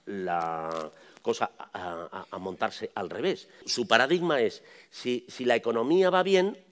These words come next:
nosotros disfrutaremos de las migajas. Claro, entonces esto está, se traduce el ¿quién mide la economía? El ibex.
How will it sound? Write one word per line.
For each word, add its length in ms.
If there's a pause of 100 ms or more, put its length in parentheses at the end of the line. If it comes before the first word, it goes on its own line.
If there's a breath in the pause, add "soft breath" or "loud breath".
nosotros 460
disfrutaremos 640
de 80
las 160
migajas. 580 (840 soft breath)
Claro, 320
entonces 400 (160)
esto 180
está, 240 (100)
se 160
traduce 580
el 240 (240)
¿quién 280
mide 220
la 80
economía? 520
El 140
ibex. 320